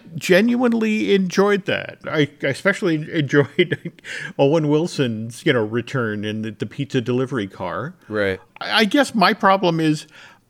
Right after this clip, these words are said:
Speaker 1: I enjoyed the ride right up until the moment I realized, "Oh, dear God, it's not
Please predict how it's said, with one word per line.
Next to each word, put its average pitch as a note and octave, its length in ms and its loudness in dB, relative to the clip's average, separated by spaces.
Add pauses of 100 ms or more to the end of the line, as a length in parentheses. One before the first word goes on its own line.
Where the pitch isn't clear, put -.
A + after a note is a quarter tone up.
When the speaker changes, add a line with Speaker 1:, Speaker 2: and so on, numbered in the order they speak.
(160)
Speaker 1:
I E3+ 120 4
enjoyed A#3 480 4
the E4 80 6
ride G#3 440 6
right D#3+ 320 4
up G3+ 120 0
until F#3 180 0
the F3 80 2
moment D#3 320 2
I D3 60 4
realized, C3+ 680 4
"Oh, A2+ 600 0
dear G#2 500 -6
God, G#2 500 -6
it's - 400 -4
not A2+ 500 -4